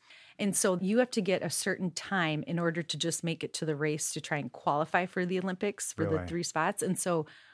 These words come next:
Speaker 1: we are working hard to get sanctions so that our, we have some fast runners that are coming this year and they are gunning for that time. And so with that comes opportunities and some,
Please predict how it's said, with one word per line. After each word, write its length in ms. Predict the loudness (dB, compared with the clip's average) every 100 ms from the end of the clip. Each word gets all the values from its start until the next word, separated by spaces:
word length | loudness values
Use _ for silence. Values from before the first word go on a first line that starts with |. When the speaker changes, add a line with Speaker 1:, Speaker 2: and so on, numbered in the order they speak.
| -4
Speaker 1:
we 180 | 2 4
are 100 | 4
working 380 | 2 -2 -2 -4
hard 380 | 0 0 2 0
to 120 | -2
get 180 | -2 0
sanctions 680 | 0 2 0 0 0 0
so 160 | 0 0
that 280 | 0 0 -2
our, 420 | -2 0 0 -2 -6 -4
we 200 | -2 0
have 180 | 0
some 180 | -2 -4
fast 500 | -6 -4 -4 -2 -4
runners 300 | -6 -6 -8
that 100 | -8
are 60 | -10
coming 300 | -8 -6 -6
this 180 | -6 -6
year 140 | -4
and 160 | -4 -4
they 220 | -4 -6 -10 -16 -10 -4
are 100 | -2
gunning 400 | 0 0 0 -2
for 260 | -2 -2
that 500 | 0 -2 -4 -6 -10 -10 -10
time. 540 | -4 -2 0 -2 -4 -8 -20 -20 -8
And 160 | -2 -2
so 480 | 0 2 2 0 -4 _ _
with 280 | 2 2 4
that 180 | 2 2
comes 260 | 0 0 0
opportunities 800 | -2 -4 -4 -2 0 0 -2 -4
and 260 | -4 -2 -4
some, 520 | -4 -4 -2 -4